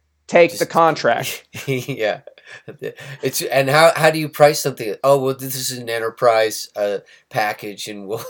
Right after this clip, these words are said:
Speaker 2: <laughs> do custom pricing for you." Is that how, how you, how
Speaker 1: Well,
Speaker 2: you sort
Speaker 1: you
Speaker 2: of
Speaker 1: gotta
Speaker 2: did it?
Speaker 1: get out the door that way. You, you
Speaker 2: Yeah.
Speaker 1: pick a number in the air, you try to make it easy. We,
Speaker 2: Yeah.
Speaker 1: we said, you know, ten dollars, ten dollars a user per month. We picked a nice rounded thing and, and got
Speaker 2: Yeah.
Speaker 1: it going.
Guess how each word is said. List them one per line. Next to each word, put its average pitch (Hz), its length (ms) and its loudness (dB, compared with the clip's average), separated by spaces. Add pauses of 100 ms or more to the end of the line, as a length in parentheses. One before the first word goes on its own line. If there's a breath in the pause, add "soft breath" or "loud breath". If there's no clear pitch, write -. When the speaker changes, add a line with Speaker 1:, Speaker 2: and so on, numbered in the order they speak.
(140)
Speaker 2:
<laughs> - 200 -20
do 131 160 -6
custom - 540 -6
pricing 104 500 -6
for 82 140 -14
you." 85 160 -14
Is 82 100 -14
that 92 160 -4
how, - 560 -10
how - 20 0
you, 107 340 -8
how - 80 -2
Speaker 1:
Well, 208 120 2
Speaker 2:
you 208 60 -6
sort 190 220 -4
Speaker 1:
you 190 60 2
Speaker 2:
of 170 40 -6
Speaker 1:
gotta 185 160 6
Speaker 2:
did 185 80 -2
it? - 20 -4
Speaker 1:
get 175 120 2
out 165 180 4
the 165 80 -4
door 160 260 2
that 123 220 -2
way. 117 180 -2
You, 127 280 -4
you 135 120 0
Speaker 2:
Yeah. 180 120 -4
Speaker 1:
pick 160 160 2
a 160 60 2
number 147 360 2
in 143 80 -2
the 139 160 -2
air, 135 180 2
you 131 140 -2
try 127 260 2
to 127 80 0
make 131 220 -2
it 131 100 -2
easy. 127 560 -4 (260 soft breath)
We, 131 240 0
Speaker 2:
Yeah. 160 140 -6
Speaker 1:
we 139 160 2
said, 131 460 4
you 139 80 -2
know, 123 200 2
ten 135 340 -2
dollars, 131 580 4 (100)
ten 135 200 -2
dollars 131 340 4
a 127 60 -2
user 127 340 -2
per 127 160 -2
month. 123 340 -2
We 113 120 -2
picked 123 240 0
a 123 60 0
nice 123 280 2
rounded 123 440 2
thing 123 300 0
and, 120 240 -6
and 120 280 -4
got 117 200 6
Speaker 2:
Yeah. 120 80 0
Speaker 1:
it 113 60 -16
going. 120 420 0